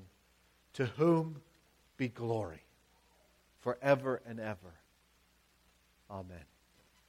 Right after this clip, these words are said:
Paul hasn't even started the letter yet. <laughs> And he's already saying amen. He hasn't even, he hasn't even gotten into his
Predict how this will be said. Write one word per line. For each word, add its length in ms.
Paul 160
hasn't 240
even 140
started 340
the 80
letter 200
yet. 220
<laughs> 80
And 100
he's 100
already 240
saying 280
amen. 340
He 80
hasn't 200
even, 280
he 80
hasn't 260
even 180
gotten 280
into 480
his 260